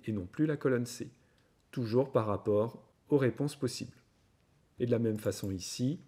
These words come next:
il a regardé dans la colonne E. Comment savoir ceux qui n'ont pas répondu ? Eh bien, ça correspond au nombre de participants moins tous ceux qui ont donné une réponse.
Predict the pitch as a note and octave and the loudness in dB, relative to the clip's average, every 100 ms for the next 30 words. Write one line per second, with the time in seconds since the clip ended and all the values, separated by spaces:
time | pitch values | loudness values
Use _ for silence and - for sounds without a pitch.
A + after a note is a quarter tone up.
0 | - C3+ G#2 G2+ F#2+ G#2+ C3 A2 G#2+ A2 | -6 -4 -2 -2 -2 -2 -2 -2 -2 2
1 | A#2 B2 - A2+ - - - _ _ _ | 2 2 -4 -10 -10 -20 -20 _ _ _
2 | _ _ - E3+ E3+ F3 E3 E3+ D#3+ - | _ _ 4 6 8 6 8 8 8 4
3 | D3 - C3+ A#2+ B2 A2+ G2+ G#2 A2 F3 | 0 2 2 2 2 0 0 -2 2 2
4 | C#4+ - D#3 A#2 C3 B2+ B2+ A2+ A#2 A2+ | 0 -4 -4 2 4 4 2 0 0 0
5 | - A#2+ G#2+ G#2+ D3 D3 B2 A2+ A2+ A2 | 0 0 2 4 4 4 4 4 2 0
6 | - G#2 - G2 - C#3+ F#3+ G#3+ B2 A#2+ | -2 -10 -8 -6 0 0 0 -4 0 4
7 | B2 B2+ D#3 G#3 - _ - B2+ D3 E3 | 6 6 4 0 -14 _ -10 -2 2 2
8 | - B2 B2+ C#3 A#2+ B2+ D3+ B2+ - - | 2 2 2 2 2 2 2 0 -2 -10
9 | - - | -18 -20